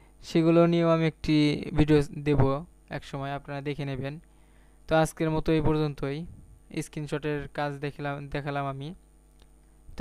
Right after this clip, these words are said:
এই পিকচারটি আবার দেখেন আমাদের সাইড থেকে অনেক বেড়ে গেছে, কমে গেছে, এগুলো ক্রপ করার জন্য just ডাবল ক্লিক করে এখানে ক্রপ টুল দেখতে পাবেন আপনারা, পিকচার টুলস, ফরম্যাট, ফরম্যাটে ক্রপ টুলস। তো এখানে just ক্রপ দিয়ে দেখেন আইকন আসছে ছয় কোণা, এই কি,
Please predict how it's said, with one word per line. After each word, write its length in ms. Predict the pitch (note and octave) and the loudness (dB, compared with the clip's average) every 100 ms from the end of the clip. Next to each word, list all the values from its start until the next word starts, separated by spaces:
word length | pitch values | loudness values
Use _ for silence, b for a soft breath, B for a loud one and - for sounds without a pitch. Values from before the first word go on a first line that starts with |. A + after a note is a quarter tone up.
| D#3+ | 2
এই 60 | D#3 | 4
পিকচারটি 360 | D3+ - D#3+ E3 | 2 0 0 2
আবার 120 | D#3 D3+ | 2 2
দেখেন 180 | D3+ D3+ D3+ | -2 -2 -2
আমাদের 220 | D3 D3 - | -2 -4 -2
সাইড 200 | D3+ D3 - | -2 -2 -4
থেকে 180 | D3+ D#3 D3+ D3+ | -2 0 0 0
অনেক 160 | D3 C#3+ - D3+ | -2 -6 -12 0
বেড়ে 180 | D3 D3 D3 | 2 2 -2
গেছে, 160 | C#3+ C#3+ | -4 -8
কমে 200 | D#3 D3 C#3+ | -8 -8 -8
গেছে, 160 | C#3 D3 | -8 -8
এগুলো 220 | C#3+ C#3+ C#3+ - | -6 -4 -4 0
ক্রপ 220 | D3+ D3 - | 2 2 2
করার 160 | D3 D3 | 0 0
জন্য 140 | D3+ C#3+ | -2 -2
just 200 | C#3+ - - b b b b - | -2 -2 -10 b b b b 0
ডাবল 180 | D3+ D3 C#3+ | 2 2 0
ক্লিক 180 | D3+ - - | -6 -6 0
করে 140 | D3 C#3+ | 0 0
এখানে 180 | C#3+ C#3+ - | -2 -6 -2
ক্রপ 220 | D3+ C#3+ - - _ _ _ - | 0 0 -2 -20 _ _ _ -10
টুল 120 | - D#3 | -4 -2
দেখতে 160 | D3+ - | -2 -2
পাবেন 160 | D3 C#3 C#3 | -2 -2 -4
আপনারা, 200 | C#3 C#3+ - | -4 -4 -4
পিকচার 280 | D#3 - D3+ | -4 0 0
টুলস, 220 | - D3+ - - | 0 -4 -4 0
ফরম্যাট, 360 | D#3 D3 C#3+ D3+ - | 2 2 0 -4 -2
ফরম্যাটে 340 | D3+ C#3+ C#3+ C#3 - | 0 2 0 -2 -2
ক্রপ 180 | C#3+ - | -2 -2
টুলস। 220 | D3+ C3 - - b b b b | -6 -8 -10 -20 b b b b
তো 40 | - | -2
এখানে 180 | D3 D3+ | -2 0
just 180 | D3+ D3+ - | 0 -2 -2
ক্রপ 220 | D#3+ D3+ D3 D#3 | 2 2 2 0
দিয়ে 180 | D3+ D3 F3+ - D#3 | 0 0 -4 -12 -8
দেখেন 220 | D3 D3 D3 - | -6 -6 -6 -2
আইকন 240 | D3+ D3 D3+ | -2 0 0
আসছে 220 | D3 - D3 D#3 D#3+ | 0 -2 -6 -6 -8
ছয় 160 | - D3+ | -2 -2
কোণা, 160 | C#3+ C#3 D3+ | -2 -6 -6
এই 300 | C#3+ C#3 C#3 C3+ | -6 -6 -8 -10
কি, 120 | D#3+ | -10